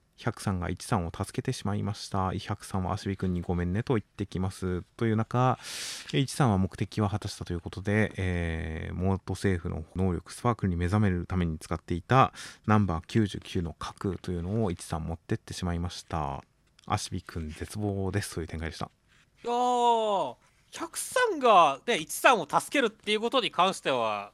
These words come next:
Speaker 2: まあ、彼女の行動動機を考えれば、まあ、当然だし、やっぱりなっていう感じでしたけれども。
Speaker 1: はいはいはい。
Speaker 2: 最終的にそのナンバー九十九の核を奪われたままにしてたのは、さすがに百さん阻止してよって気持ちになりましたねって。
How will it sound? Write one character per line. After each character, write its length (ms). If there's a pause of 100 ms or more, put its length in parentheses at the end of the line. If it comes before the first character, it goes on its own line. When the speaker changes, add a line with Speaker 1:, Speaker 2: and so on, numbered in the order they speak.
Speaker 2:
ま 120
あ、 60
彼 220
女 100
の 100
行 220
動 100
動 140
機 80
を 60
考 180
え 20
れ 60
ば、 460
ま 80
あ、 40
当 200
然 160
だ 100
し、 140
や 80
っ 100
ぱ 80
り 60
な 100
っ 60 (240)
て 80
い 140
う 100
感 200
じ 60
で 60
し 40
た 80
け 60
れ 80
ど 80
も。 140
Speaker 1:
は 100
い 60
は 60
い 20
は 40
い。 140 (800)
Speaker 2:
最 280
終 200
的 220
に 140
そ 100
の 100
ナ 240
ン 40
バ 160
ー 20
九 200
十 100
九 100
の 80
核 220
を 60
奪 180
わ 80
れ 80
た 80
ま 80
ま 100
に 80
し 80
て 80
た 140
の 100
は、 300 (160)
さ 220
す 120
が 100
に 80
百 300
さ 160
ん 20
阻 120
止 40
し 180
て 80
よ 260
っ 40
て 80
気 80
持 60
ち 60
に 60
な 60
り 60
ま 60
し 60
た 60
ね 120
っ 80
て。 80